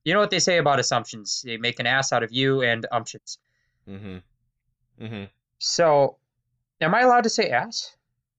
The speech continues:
Speaker 1: I did. It's too late. I've
Speaker 2: Yeah.
Speaker 1: done it twice.
Speaker 2: <laughs> Yeah, yeah, yeah.
Speaker 1: <laughs> Uh,
Speaker 2: You know,
Speaker 1: yeah,
Speaker 2: we
Speaker 1: it,
Speaker 2: actually,
Speaker 1: it, it
Speaker 2: uh,
Speaker 1: is
Speaker 2: we,
Speaker 1: weird.
Speaker 2: we use the explicit l-, tab on iTunes, despite
Speaker 1: Aha.
Speaker 2: the fact that I've, uh,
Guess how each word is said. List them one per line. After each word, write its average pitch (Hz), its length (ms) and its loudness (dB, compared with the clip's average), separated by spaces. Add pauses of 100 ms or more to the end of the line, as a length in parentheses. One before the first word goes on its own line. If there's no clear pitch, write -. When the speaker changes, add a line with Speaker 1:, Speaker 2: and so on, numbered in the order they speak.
(140)
Speaker 1:
I 123 40 -2
did. 120 320 0 (640)
It's - 160 -8
too 139 140 -2
late. 123 220 2
I've 135 60 2
Speaker 2:
Yeah. 151 160 10
Speaker 1:
done 123 60 4
it 123 80 -4
twice. 117 320 0 (160)
Speaker 2:
<laughs> - 160 10
Yeah, 196 260 8
yeah, 131 440 4
yeah. 113 220 0 (300)
Speaker 1:
<laughs> 175 760 0 (540)
Uh, 139 480 2 (220)
Speaker 2:
You 160 100 -2
know, - 100 6
Speaker 1:
yeah, - 40 4
Speaker 2:
we 180 80 6
Speaker 1:
it, - 20 6
Speaker 2:
actually, - 380 2
Speaker 1:
it, - 40 4
it - 80 4
Speaker 2:
uh, 127 140 10
Speaker 1:
is 127 140 6
Speaker 2:
we, 202 60 4
Speaker 1:
weird. 196 240 4
Speaker 2:
we 156 60 -6
use 165 180 -6
the 123 320 -6
explicit - 680 -10
l-, 113 200 -14 (200)
tab 123 560 -4
on 104 240 -4
iTunes, 131 540 -10
despite 131 340 0
Speaker 1:
Aha. 123 400 2
Speaker 2:
the 107 40 0
fact 117 360 -4
that 95 340 -2
I've, 98 460 -2 (1500)
uh, - 60 -16